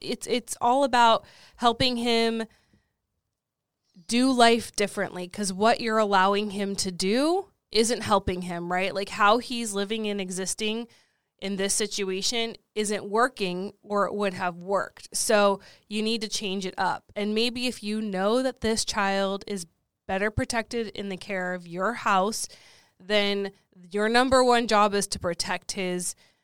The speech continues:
well-being, mentally, physically, emotionally, um, and take it before a judge, counseling. Um, I just think it has to be like a, we need to start doing things differently.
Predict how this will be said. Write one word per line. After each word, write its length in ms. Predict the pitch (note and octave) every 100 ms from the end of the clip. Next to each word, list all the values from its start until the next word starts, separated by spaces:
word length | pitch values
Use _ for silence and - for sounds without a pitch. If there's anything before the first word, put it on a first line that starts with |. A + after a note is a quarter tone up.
| _
well-being, 800 | F#3+ G#3 F#3+ F#3+ F#3+ F3+ G2+ E2 - -
mentally, 600 | G#3 A3 A3+ A#3 A3 G#3+
physically, 800 | - G3+ G3 G#3 - G#3+ G#3 -
emotionally, 960 | F#3+ F#3+ F#3 E3+ G#3 G3 G3 G3 G3 F#3+ _ _ _ _
um, 560 | G3 F#3 E3 E3 F3+ - _ _ _ _ -
and 180 | A#3 G#3
take 200 | G#3+ G#3+
it 100 | G#3
before 360 | G#3 - F#3+ F#3
a 60 |
judge, 640 | F3+ G3 F#3+ F#3+ F#3 - _ _ _
counseling. 840 | - G#3+ G3+ G3 - G3 F#3 F#3 F#3 _ _ _ _ _ _ -
Um, 360 | F#3 E3 E3
I 160 | - G3
just 240 | G#3 G#3+
think 180 | A#3 G#3+
it 80 | G3
has 300 | F3+ F3+ F3
to 80 | -
be 280 | F3+ F#3+ F#3+
like 240 | F3 F3+ E3+
a, 260 | D#3 D3 -
we 220 | G3 G3
need 220 | F#3 F#3
to 80 | F3+
start 460 | - F3 E3+ D#3+ -
doing 300 | F3+ F#3 F3 F3
things 260 | E3 E3+
differently. 520 | F3 F3 G3 F3 F3